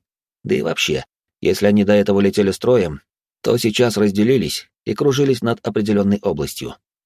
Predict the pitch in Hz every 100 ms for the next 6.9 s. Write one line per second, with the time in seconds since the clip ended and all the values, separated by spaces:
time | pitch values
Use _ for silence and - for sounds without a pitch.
0 | _ _ _ - 92 107 175 165 139 135
1 | 127 117 131 120 107 107 107 104 98 95
2 | 95 95 71 67 - _ _ _ _ _
3 | _ - 71 - 123 - - 127 117 113
4 | 123 117 110 104 78 - _ - 85 80
5 | 87 82 92 87 78 73 - - 90 101
6 | 92 101 95 95 98 80 73 -